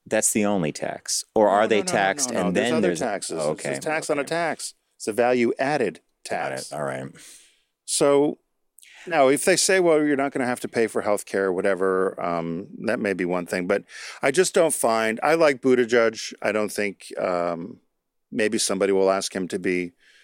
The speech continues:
Speaker 2: to be V P, but it seems
Speaker 1: He
Speaker 2: to
Speaker 1: did
Speaker 2: be it's
Speaker 1: shine through last night.
Speaker 2: Yeah, it's Biden. And I thought Amy Klobuchar, who I think is very
Speaker 1: Well, she's already in Congress, so,
Speaker 2: milquetoast,
Speaker 1: yeah.
Speaker 2: but she actually did well last night. But it's, it's, um, it seems to be Warren, Sanders,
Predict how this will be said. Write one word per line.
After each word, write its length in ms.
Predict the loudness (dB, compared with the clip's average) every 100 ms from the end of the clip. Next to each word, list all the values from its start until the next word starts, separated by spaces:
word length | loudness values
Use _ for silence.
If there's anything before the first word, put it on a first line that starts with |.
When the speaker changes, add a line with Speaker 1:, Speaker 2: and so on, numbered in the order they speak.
| _ _ _
Speaker 2:
to 100 | -12
be 160 | -4 -4
V 180 | -2 -4
P, 180 | -2 0
but 160 | 2
it 60 | 2
seems 260 | 0 0 0
Speaker 1:
He 40 |
Speaker 2:
to 60 | 2
Speaker 1:
did 120 | 4
Speaker 2:
be 100 | 4
it's 120 | 2
Speaker 1:
shine 320 | 2 -2 -2
through 240 | -2 0 2
last 340 | 2 0 -2
night. 240 | -2 -4 -4
Speaker 2:
Yeah, 60 |
it's 200 | -2 -2
Biden. 580 | 0 2 2 2 0 0
And 140 | 0 0
I 80 |
thought 220 | 2 2 2
Amy 200 | 2 0
Klobuchar, 560 | 4 4 4 2 2
who 140 | 4 2
I 80 |
think 260 | 0 -4 -2
is 140 | -2
very 640 | 0 2 2 2 2 -2 -6 -14 _ _
Speaker 1:
Well, 80 | -6
she's 180 | -2 0
already 240 | 0 0
in 140 | -2 -4
Congress, 460 | -8 -2 0 -2
so, 240 | -2 -2 -2
Speaker 2:
milquetoast, 240 | -4 -8
Speaker 1:
yeah. 60 | -12 -8
Speaker 2:
but 220 | -2 -2 -2 _ _ _ _ _
she 240 | -4 0
actually 280 | 0 0 -2
did 200 | 0 0
well 200 | 2 2
last 260 | 2 0 -2
night. 140 | -2 0
But 160 | -2 -2 -18 -18 -2
it's, 200 | -2 4
it's, 300 | 2 2 2
um, 440 | 4 4 2 0 -4 -4
it 80 | -2
seems 240 | 2 2 2
to 60 |
be 140 | 2 4
Warren, 580 | 4 4 4 2 -2 -2
Sanders, 800 | 0 0 2 2 2 0 -6